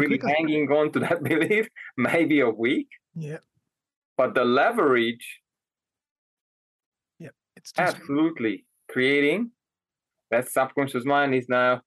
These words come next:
Speaker 1: tipping the scale.
Speaker 2: Yeah.
Speaker 1: Well, now there's more pain by hanging on to the belief than actually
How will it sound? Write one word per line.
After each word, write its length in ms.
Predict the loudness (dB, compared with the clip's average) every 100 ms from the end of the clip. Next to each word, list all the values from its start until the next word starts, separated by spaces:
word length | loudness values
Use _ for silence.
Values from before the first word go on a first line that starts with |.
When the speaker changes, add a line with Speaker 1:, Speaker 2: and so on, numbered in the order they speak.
| _ _ _
Speaker 1:
tipping 320 | 0 2 0
the 80 | -2
scale. 460 | -4 0 2 0 -2 _ _ _
Speaker 2:
Yeah. 180 | -16 -14 -16 _ _ _ _
Speaker 1:
Well, 300 | 0 2 2
now 140 | 0 2
there's 240 | 2 0
more 400 | -2 2 2 2
pain 520 | 0 0 0 -2 -6 -16 _ _ _ _ _ _ _ _ _
by 100 | -6
hanging 340 | -2 -2 0 2
on 120 | 0
to 80 | -2
the 80 | -4
belief 460 | -2 0 0 0
than 140 | 0 0
actually 580 | 0 -4 -6 -6 -8